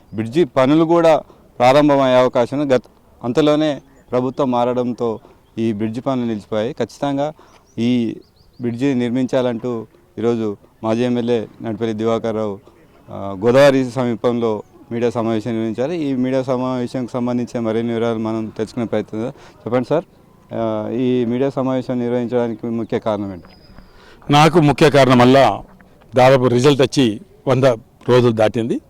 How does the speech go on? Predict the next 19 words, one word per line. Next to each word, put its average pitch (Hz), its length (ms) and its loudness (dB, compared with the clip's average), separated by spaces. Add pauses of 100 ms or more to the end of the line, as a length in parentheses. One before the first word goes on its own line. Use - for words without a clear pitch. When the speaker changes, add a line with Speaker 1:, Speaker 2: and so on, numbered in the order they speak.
(800)
Speaker 2:
మేము 131 160 4
ఎక్స్‌పెక్ట్ 135 400 6
చేశాం, 143 380 2 (840)
సాయిల్ 143 360 6
టెస్ట్ 139 240 4
కానీ, 151 300 4 (880)
మిగతా 143 260 6
టెస్ట్ 135 400 2
కానీ, 185 220 2 (260)
బోర్లు 147 380 6
కానీ 135 200 6
అన్నీ 131 180 4
వేశారు. 135 340 0 (240)
కాంట్రాక్ట్ 135 420 0
కూడా 123 300 4 (120)
టెండర్ 120 240 4
అయ్యేది, 127 320 -2 (420)
అగ్రిమెంట్ 131 400 4
అయ్యేది. 131 260 0